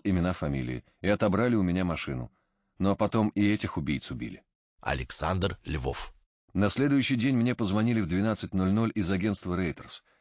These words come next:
Speaker 1: Говорят, "А можно с Романцевым поговорить?" Я отвечаю, "С каким Романцевым? Выходной день у нас. А вы знаете, что убили вашего гендиректора?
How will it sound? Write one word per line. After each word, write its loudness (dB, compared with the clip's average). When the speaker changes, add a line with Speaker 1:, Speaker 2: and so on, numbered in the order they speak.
Speaker 1:
Говорят, 0
"А 0
можно 2
с -4
Романцевым -2
поговорить?" -8
Я 0
отвечаю, -2
"С -10
каким 0
Романцевым? -6
Выходной 0
день 0
у -4
нас. -10
А 0
вы 4
знаете, 0
что 2
убили 2
вашего 0
гендиректора? -2